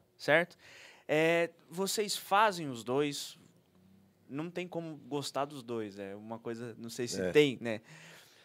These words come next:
Speaker 1: Tem o dinheiro, beleza, né? Mas gostar de, tipo, fazer uma balada que é só TikTok e uma, um modão que é particular, que é o que,
Speaker 2: Eu,
Speaker 1: que
Speaker 2: eu
Speaker 1: vende
Speaker 2: de-,
Speaker 1: mais.
Speaker 2: eu deixo bem claro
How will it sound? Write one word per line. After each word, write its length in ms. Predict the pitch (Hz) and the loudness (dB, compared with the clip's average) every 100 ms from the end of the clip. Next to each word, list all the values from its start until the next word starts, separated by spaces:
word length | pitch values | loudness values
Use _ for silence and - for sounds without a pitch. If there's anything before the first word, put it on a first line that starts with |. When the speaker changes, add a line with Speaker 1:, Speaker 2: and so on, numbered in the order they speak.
| 113 | -10
Speaker 1:
Tem 200 | 160 170 | -6 -4
o 140 | 202 | -6
dinheiro, 580 | 180 226 214 196 226 285 | -4 2 8 10 10 6
beleza, 600 | 277 262 320 202 170 135 | 8 10 12 12 10 4
né? 160 | 131 160 | 2 2
Mas 240 | 156 143 | 4 2
gostar 460 | 139 156 147 156 156 | 4 2 6 8 8
de, 100 | 143 | 6
tipo, 220 | 139 139 | -6 -12
fazer 460 | 131 143 135 139 143 | 2 4 6 4 2
uma 420 | 143 143 139 135 | 2 -2 -2 2
balada 380 | 135 131 127 120 | 6 8 6 2
que 160 | - | -2
é 60 | 127 | -2
só 240 | 120 139 143 | 0 0 -2
TikTok 680 | - 135 - 120 143 160 202 | -4 -12 -2 2 2 0 -8
e 380 | 208 185 131 | -8 -8 -4
uma, 580 | 160 165 160 151 151 139 | -4 -4 -6 -4 -2 -2
um 320 | 120 123 131 135 | -4 -8 -8 4
modão 420 | 143 135 127 139 | 4 6 4 4
que 80 | 143 | 2
é 100 | 143 | 0
particular, 640 | 139 147 - - 156 120 | 4 2 2 2 6 6
que 80 | 113 | 6
é 40 | 123 | 0
o 40 | |
que, 100 | 95 | 2
Speaker 2:
Eu, 240 | 110 92 85 | 4 2 0
Speaker 1:
que 120 | 147 | 2
Speaker 2:
eu 20 | |
Speaker 1:
vende 240 | 139 147 156 | 4 4 6
Speaker 2:
de-, 60 | |
Speaker 1:
mais. 180 | 139 120 | 6 6
Speaker 2:
eu 60 | 117 | 6
deixo 240 | 131 - | 2 2
bem 200 | 127 151 | 4 4
claro 560 | 170 113 104 110 131 | 4 0 4 6 4